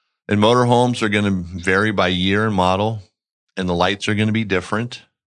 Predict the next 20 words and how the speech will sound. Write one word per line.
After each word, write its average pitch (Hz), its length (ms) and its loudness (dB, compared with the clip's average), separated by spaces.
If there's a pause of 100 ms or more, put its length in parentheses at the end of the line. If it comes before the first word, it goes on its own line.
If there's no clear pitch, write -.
(600)
And 87 120 0
headli-, 123 640 0
headlights 127 540 -2
are 87 40 -6
probably 143 340 -2
gonna 139 140 -2
be 117 140 0
a 95 60 0
dealer 87 360 -2
item. - 380 -4 (140)
You're 87 100 -8
not 117 220 -2
gonna 120 240 -4 (320)
find 98 260 0
those 98 180 0
at 95 100 0
an 85 60 0
R 87 220 2
V 101 220 -2
store - 500 -8